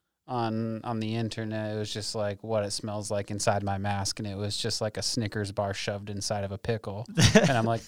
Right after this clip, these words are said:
Speaker 2: That's close.
Speaker 1: "It's, it's pretty good."
Speaker 2: That's the worst mask breath.
Speaker 1: Yeah.
Speaker 2: But it, it also, I think that's good because, like,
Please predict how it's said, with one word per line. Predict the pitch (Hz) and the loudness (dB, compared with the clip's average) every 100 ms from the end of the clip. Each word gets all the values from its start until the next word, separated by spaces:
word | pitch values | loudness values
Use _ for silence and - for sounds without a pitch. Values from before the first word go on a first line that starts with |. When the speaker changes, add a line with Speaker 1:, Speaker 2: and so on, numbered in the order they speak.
| - - - - - | -12 -10 -10 -12 -4
Speaker 2:
That's | 143 - | -4 -4
close. | - 123 135 - - 175 | -4 -2 2 2 0 -4
Speaker 1:
"It's, | 107 - - - - | -2 -4 -2 -8 -6
it's | 123 | -12
pretty | - 104 104 | -6 -2 2
good." | 120 113 | 4 2
Speaker 2:
That's | 131 135 | 2 4
the | 160 | 8
worst | 135 123 120 - | 8 8 6 4
mask | 123 120 - - | 4 4 2 6
breath. | 143 143 - 330 - _ | 6 8 4 -6 -18 _
Speaker 1:
Yeah. | 113 101 101 - | -8 -8 -10 8
Speaker 2:
But | 180 185 - | 10 10 10
it, | 185 175 | 6 8
it | 160 | 8
also, | 160 - 156 | 10 10 10
I | 156 | 10
think | 190 196 | 8 8
that's | 185 | 8
good | - 135 | 8 6
because, | 123 147 131 | 6 6 8
like, | 135 | 6